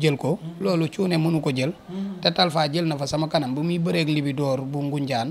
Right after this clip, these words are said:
Speaker 2: Mm.
Speaker 1: Loolu sama kanam kenn nettaliwu ma ko.
Speaker 2: Mm.
Speaker 1: Bëri na ak ay X neuf sama kanam, kenn nettaliwu ma ko. Bëri na fa ak ay Yankaw sama kanam. Bëri na fa ay champion yu bëri Iba Mar Gueye.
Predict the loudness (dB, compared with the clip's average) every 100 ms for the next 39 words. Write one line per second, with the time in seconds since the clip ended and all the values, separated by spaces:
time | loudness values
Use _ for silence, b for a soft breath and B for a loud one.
0 | -6 -8 -4 -2 -2 -2 -4 -4 -6 -6
1 | -6 -4 -2 -4 -8 -20 -8 -2 0 0
2 | -2 -2 -2 -4 -8 -10 -10 -10 -10 -4
3 | 2 2 2 0 0 0 -2 -2 -2 -2
4 | -2 -2 -2 -4 -6 -6 -4 -2 -2 -2
5 | -4 -4 -4 -4 -4 -2 -2 -2 -4 -2
6 | -2 -2 -2 -2 -4 -4 -6 -6 -6 -4
7 | -4 -2 0 0 0 0 0 -2 -2 -4
8 | 0 0 0 0 2 2 0 2 0